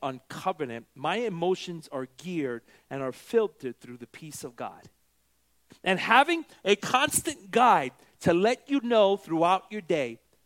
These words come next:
what's important, what's not important.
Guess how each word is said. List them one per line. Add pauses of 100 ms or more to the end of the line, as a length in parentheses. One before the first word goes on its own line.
(180)
what's
important, (720)
what's
not
important.